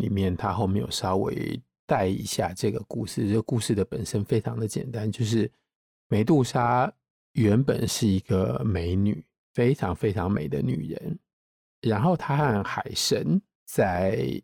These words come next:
雅典娜神庙里面发生关系，这个并没有一个很清楚的说法。不论他们是两情相悦在神殿里面做爱，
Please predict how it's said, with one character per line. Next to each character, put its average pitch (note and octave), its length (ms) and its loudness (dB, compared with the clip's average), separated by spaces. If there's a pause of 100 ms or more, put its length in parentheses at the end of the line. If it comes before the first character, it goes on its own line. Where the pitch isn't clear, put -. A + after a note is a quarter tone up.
雅 G2+ 200 0
典 F2+ 200 -2
娜 F2 200 -2
神 - 220 -2
庙 F#2+ 240 0
里 - 100 -6
面 G2+ 160 0
发 F#2 220 -2
生 F2 180 0
关 E2+ 280 0
系， - 380 -8 (360)
这 C3+ 180 2
个 - 560 0 (420)
并 D3+ 160 4
没 G#2+ 180 6
有 F#2+ 120 4
一 G2 80 -2
个 A#2+ 100 2
很 A#2 220 -4
清 - 240 0
楚 - 180 -8
的 A2 140 -4
说 G#2+ 240 0
法。 - 260 -8 (680)
不 A#2+ 180 4
论 D#3+ 180 8
他 A#2+ 160 4
们 A2 80 4
是 A2+ 140 4
两 D#2 280 0
情 F#2 260 0
相 G2 360 2
悦 G2 320 4
在 F#2+ 320 -2
神 F2+ 340 0
殿 G2+ 240 2
里 - 80 -2
面 G#2+ 220 0
做 - 260 0
爱， B2 160 -8